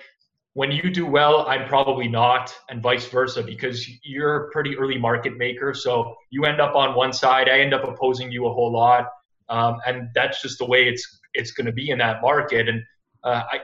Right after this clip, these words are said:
I got to the, uh, you know, I gave back a lot of profit, uh, post-covid. I, I still end up having an okay year, but, like, I'm, golf is not my focus right now. You're probably still very excited about golf going on this week and things of that nature. To me, I'm not even looking at it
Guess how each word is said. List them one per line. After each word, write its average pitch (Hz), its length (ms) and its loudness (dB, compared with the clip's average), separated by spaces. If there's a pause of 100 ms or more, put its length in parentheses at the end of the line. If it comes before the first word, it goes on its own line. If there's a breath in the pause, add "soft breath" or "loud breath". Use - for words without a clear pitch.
I 143 60 0
got 185 200 4
to 175 80 -2
the, - 320 -6
uh, 123 240 2 (220)
you 175 60 -6
know, 147 60 2
I 139 100 0
gave 180 200 2
back 147 220 0
a - 20 -4
lot 127 160 2
of 120 80 -8
profit, 120 380 -2
uh, 110 40 -6 (200)
post-covid. 117 640 -2
I, 113 280 0
I 123 40 0
still 151 260 0
end 139 120 0
up 127 120 0
having 123 320 -2
an 113 80 -2
okay 110 520 -4
year, 117 300 -2
but, 107 140 -8 (360)
like, 113 200 -4 (200)
I'm, 131 140 -2 (280)
golf 151 260 4
is 127 140 0
not 127 240 2
my 117 100 0
focus 107 460 -6
right 98 160 -8
now. 98 180 -8
You're 131 220 -2
probably 127 420 4
still 113 380 2
very 117 260 4
excited 113 420 0
about 113 320 2 (280)
golf 107 300 -2
going 107 180 -4
on 107 220 -2
this 104 200 -12
week 110 260 -8
and 107 120 -10
things 107 200 -10
of 104 60 -10
that 107 160 -4
nature. 113 340 -4
To 113 140 -10
me, 113 140 2
I'm 110 120 0
not 107 160 6
even 104 200 -4
looking 101 280 -4
at - 100 -2
it - 60 -12